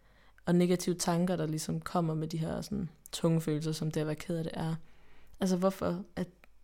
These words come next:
de har så lyst til, altså, det er som om ens hjerne elsker at nære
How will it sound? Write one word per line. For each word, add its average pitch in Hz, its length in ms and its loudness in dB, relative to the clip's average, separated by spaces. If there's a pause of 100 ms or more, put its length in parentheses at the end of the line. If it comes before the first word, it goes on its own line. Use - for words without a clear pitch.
(580)
de 185 220 2
har 180 180 4
så 185 160 0
lyst 185 260 2
til, 175 380 0
altså, 180 180 -2
det 180 60 4
er 175 40 2
som 202 100 8
om 208 100 10
ens 180 180 6
hjerne 190 380 6
elsker 202 360 2
at 175 120 2
nære 175 500 4